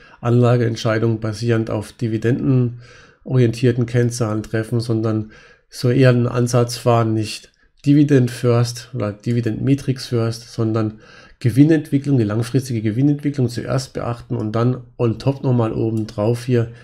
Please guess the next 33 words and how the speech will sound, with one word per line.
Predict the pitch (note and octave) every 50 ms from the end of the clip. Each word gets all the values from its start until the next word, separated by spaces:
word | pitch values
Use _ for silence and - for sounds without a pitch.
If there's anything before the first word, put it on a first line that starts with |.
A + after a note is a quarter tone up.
| - - _
die | - A#2
dividendenbasierten | - A#2 A2 A#2 A2+ A#2 A2+ - - D3 B2+ A#2+ A2+ A2+ - B2+ A2+ A2 G#2+ G#2
Kennzahlen, | - - A2+ A#2+ B2 A#2+ - C3+ A#2+ A#2+ A2+ G#2
wenn | G#2 G#2+
man | G#2+ G#2+ G#2+
beispielsweise | G2 F#2+ A2+ A2+ - - A#2+ A#2 A#2 - - A2 A2+ A2+ A#2+ -
Ansprüche | G#2 A2+ A2+ - - - - B2 A#2+ B2 A#2 A2
hat | A2 A#2 A#2+ - - - - - - - _
an | _ B2 A#2
die | A2+ A#2+ -
aktuelle | A2 - - A#2+ A#2 A2+ A2
Dividendenrendite, | G#2+ A#2 A2 A2 A2+ G#2+ A2 G#2 - - - A2+ A#2 G#2+ G2 A#2 A#2+ A#2+ C3+ B2+ A#2+ - - - - _ -
dann | - A2+ A#2 A#2+
schon | A#2 - D3+ D#3 E3 D3+
gerne | - C3+ B2+ B2+ C3 C3 B2+ B2+ - - - _
ab | - B2 A#2+ -
drei | - - A2+ A#2 A#2
Prozent, | A#2+ - A#2 - - - A#2+ A#2 A2+ A2+
äh, | B2 B2 A2+ A2+
Dividendenrendite | A2+ B2 A2+ A2 A2+ A2 A2+ A2+ A#2+ C#3 D3 B2+ A#2+ A#2 A2+ A2+ A#2 A#2+ A2+ A#2 A2+ A2 A2+ B2+ - - - -
die | - B2+ A#2+ A#2 A#2
Aktien | - A#2+ A#2 - - A#2 A2+
rausfiltern, | G#2+ A2+ C3 D3+ D3 D3+ - - D3+ C#3+ C#3 C#3 C3 B2+ -
bleibt | A2+ A2 -
da | A2
immer | G2+ B2+ C#3
noch | C#3+ C#3 C#3+
was | C#3 C3 C3+ -
übrig, | - D#3+ - - - B2+ - - - - - - - - _
aber | - B2 - B2+ -
eben | - C#3 B2+ B2 C3+ B2+
auch | - G#2 A#2+ A2+ - -
hier | - C#3 C3+ B2+ A#2+ B2